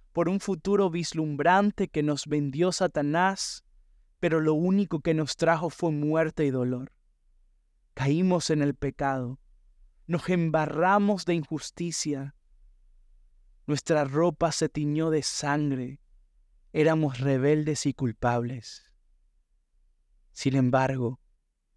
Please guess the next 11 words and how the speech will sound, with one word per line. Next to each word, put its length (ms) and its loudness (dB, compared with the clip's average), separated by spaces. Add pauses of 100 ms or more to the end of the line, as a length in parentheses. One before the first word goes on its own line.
(140)
la 180 -2
cruz 380 0
se 160 2
levanta 800 -2 (800)
y 160 0
en 160 2
ella 580 0 (760)
el 300 0
Hijo 320 0
de 160 -2
Dios, 760 -8